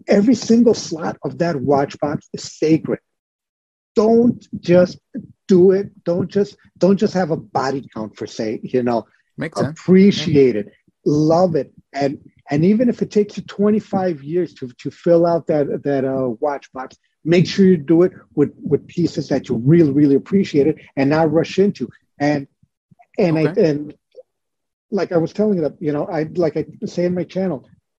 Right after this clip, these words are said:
Speaker 1: buy Invictus, buy one, just buy one. One is enough. You know, but if you have thirteen, if you have thirteen one hundred dollar Invictus, now you have
Speaker 2: Yeah.
Speaker 1: a Longines HydroQuest.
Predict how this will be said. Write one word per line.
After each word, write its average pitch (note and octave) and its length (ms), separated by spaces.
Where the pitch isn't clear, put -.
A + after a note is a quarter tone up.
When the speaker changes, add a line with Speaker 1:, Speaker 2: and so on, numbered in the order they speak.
Speaker 1:
buy F#3 160
Invictus, G3 540
buy F3 80
one, C3+ 580
just G#3+ 160
buy B3 140
one. G#3 420
One G#3+ 240
is G#3 120
enough. F3+ 360
You D#3 140
know, D3+ 200
but - 120
if F3 180
you G3 80
have A#3 180
thirteen, A#3+ 680
if D3+ 120
you F#3 80
have A3 160
thirteen G#3 960
one G3 160
hundred F#3 320
dollar E3+ 320
Invictus, C#3+ 680
now F3 160
you G3 140
have F3+ 180
Speaker 2:
Yeah. F3+ 60
Speaker 1:
a D3+ 40
Longines E3 400
HydroQuest. C3+ 720